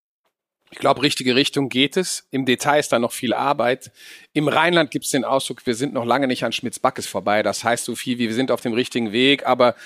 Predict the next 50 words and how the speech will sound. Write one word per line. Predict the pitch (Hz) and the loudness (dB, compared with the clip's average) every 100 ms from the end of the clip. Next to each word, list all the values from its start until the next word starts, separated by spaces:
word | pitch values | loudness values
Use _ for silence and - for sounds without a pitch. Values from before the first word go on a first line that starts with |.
| - - - | -20 -16 -10
bevor | 120 135 | -4 2
wir | 123 | 2
durch | 113 117 | 4 0
sind. | - 95 | 0 -4
Und | 110 | 0
das | 143 - | 0 0
muss | 175 | 0
man | 170 | 2
beim | 160 143 | 2 4
Haushalt | 147 160 147 | 2 2 0
immer | 139 127 | 2 0
sehen, | 117 139 | 2 2
das | 156 143 | 4 2
vergessen | 143 123 139 151 | 2 2 0 -2
viele. | - 110 | -6 -4
Das | 113 - | -2 -2
ist | 139 - | -4 -2
ein | 135 107 | -2 0
Haushaltsentwurf. | 117 160 - - 139 - - - - _ - 147 135 - - 117 160 120 - - - _ _ _ 123 | 0 2 0 0 0 0 -12 -16 -20 _ -2 -2 -2 -10 -8 0 2 0 -4 -10 -14 _ _ _ -2
Den | 123 | 0
kann | 135 151 | 0 2
zwar | 143 | 2
nach | 127 113 | 2 2
der | 117 | 0
Verfassung | 110 139 - 123 | 0 0 0 -2
nur | |
die | 123 110 | 0 0
Regierung | 104 160 196 | 2 2 2
machen, | 170 165 165 - - - - | 0 0 -2 -6 -12 -16 0
aber | 143 147 | 2 4
das | 139 - | 2 -2
Parlament | 147 123 113 139 113 - 143 | 0 0 2 0 0 -2 -4
hat | - | -2
alleine | 113 113 131 208 156 | 0 2 2 0 0
durch | 147 - | -2 -2
den | 127 | -6
Zeitablauf | - 170 226 131 120 110 104 - | 0 0 2 0 2 2 2 -2
jetzt | 107 - | -4 -4
zwischen | 135 - 123 | -6 -2 2
Mitte | 151 151 | 2 2
Juli, | 120 113 101 131 131 | 0 2 2 2 0
siebzehnter | 131 - 123 110 | -2 -2 -2 -2
kommt | - 139 107 | -2 0 2
der | |
Haushalt | 101 123 110 - | 2 2 -2 0
ja | 95 | 0
dann | 98 | 0
ins | 92 - | -2 -4
Kabinett | 95 76 95 127 | -4 -2 -2 -2
und | 113 101 | -4 -8